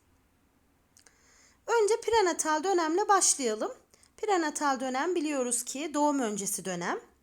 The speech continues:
İyi bir prenatal bakım ile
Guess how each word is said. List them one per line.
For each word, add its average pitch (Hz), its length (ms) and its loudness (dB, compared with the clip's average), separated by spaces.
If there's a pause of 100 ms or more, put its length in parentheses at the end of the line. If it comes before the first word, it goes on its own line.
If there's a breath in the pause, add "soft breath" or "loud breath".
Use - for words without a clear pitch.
(680 loud breath)
İyi 480 280 -2
bir 359 180 4
prenatal 440 720 2
bakım 381 380 2
ile 208 340 -6